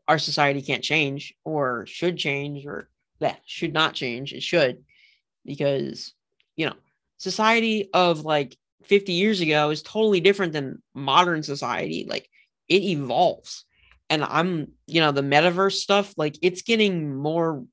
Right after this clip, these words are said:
like, in your face. Like, I can talk to somebody with an Oculus, like, who doesn't live in that same country,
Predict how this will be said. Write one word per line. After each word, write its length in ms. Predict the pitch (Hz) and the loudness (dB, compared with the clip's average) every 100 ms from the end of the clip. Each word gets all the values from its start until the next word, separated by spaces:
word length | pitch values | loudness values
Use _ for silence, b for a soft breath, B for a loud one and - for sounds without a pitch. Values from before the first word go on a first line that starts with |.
| - | -4
like, 260 | 143 135 - | -2 -2 -2
in 160 | 160 156 | -4 -2
your 120 | 139 | -2
face. 420 | 147 139 - - | 2 0 0 -8
Like, 320 | - 127 113 - _ _ _ _ _ _ _ | -2 -2 -4 -14 _ _ _ _ _ _ _
I 160 | 127 175 | 2 2
can 160 | 190 | 2
talk 220 | 160 160 175 | 0 0 0
to 80 | 180 | -2
somebody 640 | 151 139 139 143 143 139 | -2 0 0 0 -2 -6
with 300 | - 147 143 | -8 -4 -2
an 100 | 156 | 0
Oculus, 640 | 151 170 165 139 135 143 - _ - | 2 2 2 0 -2 -4 -12 _ -6
like, 240 | 135 139 | -4 -4
who 440 | 160 151 143 143 160 - | -4 -4 -4 -8 -10 2
doesn't 280 | 165 165 156 | 2 2 -2
live 280 | 160 160 | -2 -2
in 160 | 151 147 | -4 -2
that 280 | 143 127 113 | 0 0 0
same 240 | - 156 | -4 -4
country, 360 | 151 156 123 | -2 -4 -6